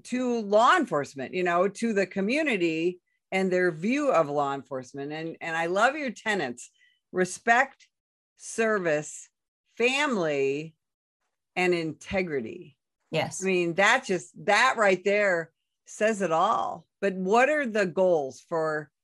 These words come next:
Speaker 1: Peacemaker Project seven oh three?
Speaker 2: Yeah. So it became very clear that our vision was to promote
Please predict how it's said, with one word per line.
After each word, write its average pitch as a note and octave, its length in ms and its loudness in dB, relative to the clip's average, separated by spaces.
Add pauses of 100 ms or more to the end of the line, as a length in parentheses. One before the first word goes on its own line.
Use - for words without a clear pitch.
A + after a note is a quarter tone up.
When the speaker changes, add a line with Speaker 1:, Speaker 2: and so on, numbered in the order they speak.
(180)
Speaker 1:
Peacemaker F3+ 480 -6
Project D3+ 460 -4
seven C3+ 260 -6
oh B2 120 -8
three? - 340 -20 (360)
Speaker 2:
Yeah. F3 440 4 (640)
So A3+ 540 6 (260)
it A#3 120 4
became B3 360 2
very G3 220 4
clear F3+ 640 0 (140)
that E3 400 4
our E3 220 2
vision G#3+ 580 -2
was E3+ 300 -4
to E3+ 140 -8
promote F3 760 4